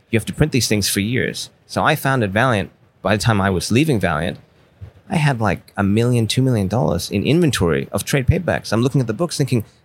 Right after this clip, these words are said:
"That's money I could use to grow the company or put in back into the comic books to make better comic books." But it's just sitting there in, in trades that will sell over the next three, four years. So do we need it? Can we force the consumer to read single issues?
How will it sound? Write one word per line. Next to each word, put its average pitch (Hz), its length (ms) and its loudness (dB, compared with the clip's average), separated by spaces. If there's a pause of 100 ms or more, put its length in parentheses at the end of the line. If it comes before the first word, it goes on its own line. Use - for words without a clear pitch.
"That's 131 240 -2
money 131 420 2 (240)
I 127 80 0
could 120 220 -2
use 127 240 2
to 110 80 0
grow 120 180 2
the 113 100 0
company 127 440 0
or 80 180 0
put - 260 0
in 131 120 0
back 120 260 0
into 117 120 0
the 107 60 0
comic 143 240 -2
books - 100 -12
to 113 60 -6
make 117 140 0
better 113 160 0
comic 147 240 -2
books." 110 200 -4 (260)
But 120 80 -2
it's 110 80 -2
just - 160 0
sitting 156 220 0
there 95 180 2
in, 90 140 0 (180)
in 98 200 0
trades 127 420 0
that 101 80 -2
will 120 200 2
sell 104 340 2
over 101 160 2
the 98 60 2
next 95 220 -2
three, 104 140 0
four 104 180 -2
years. 90 260 0 (500)
So 120 220 -2
do 113 240 -2
we 113 120 0
need 110 180 2
it? 78 140 -2 (340)
Can 123 260 2
we 123 100 2
force 104 520 -2 (100)
the 110 80 -2
consumer 98 520 0
to 95 200 -4
read 98 180 2
single 92 240 0
issues? 78 340 -2